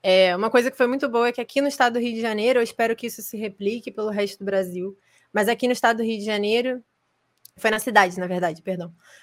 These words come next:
foi aprovado o Escola Sem Mordaça, né, que estabelece que professores, estudantes e funcionários de escolas sediadas no estado estejam livres para expressarem pensamentos e opiniões no ambiente escolar.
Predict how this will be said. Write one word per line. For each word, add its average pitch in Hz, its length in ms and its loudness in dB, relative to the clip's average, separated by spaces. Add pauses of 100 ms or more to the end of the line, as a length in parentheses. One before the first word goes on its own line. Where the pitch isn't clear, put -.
foi 233 200 4
aprovado 233 600 6
o 247 80 0
Escola 247 340 4
Sem 262 160 0
Mordaça, 220 560 2
né, 185 160 -2
que 185 120 -10
estabelece 202 500 0
que - 80 -10
professores, 226 640 -2
estudantes 214 480 -6
e 226 60 -14
funcionários 208 520 -4
de 233 60 -6
escolas 214 400 -2
sediadas 196 440 -2
no 220 60 -4
estado 208 400 0
estejam 214 400 -6
livres 220 300 -8
para 220 180 0
expressarem 202 480 -4
pensamentos 208 680 -6
e 233 40 2
opiniões 220 440 -4
no 226 60 -4
ambiente 208 280 -4
escolar. - 440 -4